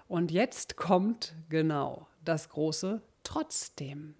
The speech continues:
Trotzdem belegen die Zahlen der W H O, dass wir hier in den Industrienationen noch nie so schlecht drauf waren. Jeder Zehnte leidet unter einer klinischen Depression. Jeder Vierte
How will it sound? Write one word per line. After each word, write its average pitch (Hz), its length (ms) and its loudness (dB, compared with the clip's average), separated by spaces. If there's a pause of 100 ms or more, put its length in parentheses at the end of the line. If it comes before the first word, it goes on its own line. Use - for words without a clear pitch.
(680)
Trotzdem 247 880 2
belegen 226 480 2
die 214 160 -4
Zahlen 180 480 4
der 175 160 2
W 185 180 0
H 196 200 0
O, 165 380 0 (400)
dass 208 220 -2
wir 220 80 2
hier 240 220 2
in 233 60 4
den 226 100 2
Industrienationen 214 960 2
noch 208 240 -2
nie 208 400 4
so 190 260 2
schlecht - 520 -4
drauf 294 340 -2
waren. - 400 -2 (500)
Jeder 214 380 -2
Zehnte 160 640 0
leidet 160 380 -2
unter 170 240 -6
einer 160 180 -2
klinischen 175 460 -6
Depression. 156 800 -6 (500)
Jeder 208 260 0
Vierte 208 760 2